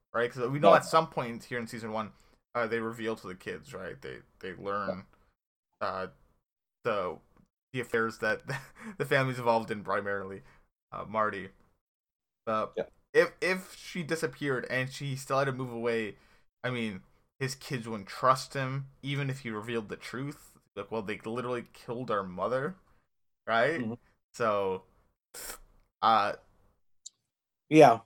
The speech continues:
Speaker 1: kids aside, yeah, I think he would be fine, but I wonder, and, uh, that maybe, and you know what?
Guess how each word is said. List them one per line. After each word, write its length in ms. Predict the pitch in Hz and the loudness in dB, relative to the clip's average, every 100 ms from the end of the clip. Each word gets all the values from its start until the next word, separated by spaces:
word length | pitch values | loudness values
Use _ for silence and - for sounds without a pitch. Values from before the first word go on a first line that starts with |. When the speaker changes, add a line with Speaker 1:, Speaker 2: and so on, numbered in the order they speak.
| - - | -12 0
Speaker 1:
kids 220 | 233 196 | 2 2
aside, 560 | 220 170 165 156 123 | 4 10 10 10 4
yeah, 120 | 131 120 | 2 2
I 60 | |
think 180 | 117 139 | 0 -6
he 60 | 139 | -6
would 80 | |
be 120 | 120 117 | -6 -6
fine, 380 | 107 110 104 | -2 -2 -2
but 100 | 92 | -4
I 120 | 82 92 | -4 -4
wonder, 580 | 98 104 98 95 92 - _ _ _ _ _ _ _ _ _ - | -6 -6 -6 -6 -8 -12 _ _ _ _ _ _ _ _ _ 0
and, 180 | 127 131 | 0 2
uh, 120 | 120 | 6
that 220 | 175 208 | 6 6
maybe, 280 | 185 202 202 185 | 6 4 4 2
and 140 | 175 170 | 2 0
you 60 | 165 | 4
know 120 | 170 | 4
what? 320 | 190 262 - | 6 2 -2